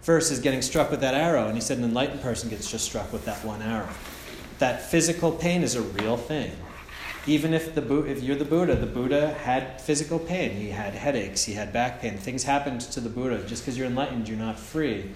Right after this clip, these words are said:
You still have the karma of this body. Our bodies have karma. And until you die, that you're following the karma of the body.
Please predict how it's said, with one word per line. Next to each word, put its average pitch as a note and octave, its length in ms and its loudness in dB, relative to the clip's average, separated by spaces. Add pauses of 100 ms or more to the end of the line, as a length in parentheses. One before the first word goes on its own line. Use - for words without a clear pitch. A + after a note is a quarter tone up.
(340)
You C3 100 -2
still B2 240 0
have A#2+ 160 0
the A#2+ 80 -2
karma C#3 420 2
of G#2 220 -4
this G#2+ 160 -4
body. B2 440 -2 (580)
Our G#2 100 -2
bodies A2 460 0
have A2+ 240 -4
karma. A2+ 400 0 (640)
And A2 160 -2
until A2 260 -2
you A#2+ 160 2
die, A2+ 640 2
that G#2+ 180 -8
you're G#2+ 100 -4
following A2+ 500 -2
the G#2+ 60 -4
karma A2 400 -4
of A2 240 -6
the A#2 60 -6
body. A2+ 400 -2